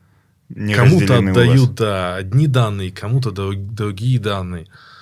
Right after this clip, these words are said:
Speaker 2: Там, например, там, не знаю, собираем мы все данные по всем доменам там, в мире,
Speaker 1: Ну,
Speaker 2: которые
Speaker 1: так,
Speaker 2: появляются.
Speaker 1: кстати, практически во всех больших I T-компаниях.
Speaker 2: Да, да, да, да.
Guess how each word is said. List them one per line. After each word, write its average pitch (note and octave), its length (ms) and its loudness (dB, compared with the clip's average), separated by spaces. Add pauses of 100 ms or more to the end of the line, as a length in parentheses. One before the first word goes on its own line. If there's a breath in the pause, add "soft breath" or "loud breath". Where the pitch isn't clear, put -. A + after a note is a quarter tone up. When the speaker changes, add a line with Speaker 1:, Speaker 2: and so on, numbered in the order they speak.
(180 loud breath)
Speaker 2:
Там, E2+ 200 -6
например, G#2 440 -2
там, F2 180 -12
не E2+ 80 -14
знаю, E2 280 -16
собираем A#2 400 0
мы G2 80 -4
все F#2 200 -8
данные F#2 360 -6
по F2 100 -14
всем F2 300 -10
доменам E2+ 440 -14
там, D#2 220 -20
в E2 80 -20
мире, F#2+ 220 -8
Speaker 1:
Ну, G#2+ 80 -4
Speaker 2:
которые B2 220 -2
Speaker 1:
так, - 80 -10
Speaker 2:
появляются. F2+ 260 -6
Speaker 1:
кстати, G#2+ 380 -4 (340)
практически A#2+ 680 -8
во F2+ 140 -4
всех F#2 260 -8
больших E2+ 460 -10
I F2+ 100 -10
T-компаниях. B2+ 720 -4
Speaker 2:
Да, F#2 260 -10
да, E2 200 -18
да, - 0 -
да. - 140 -20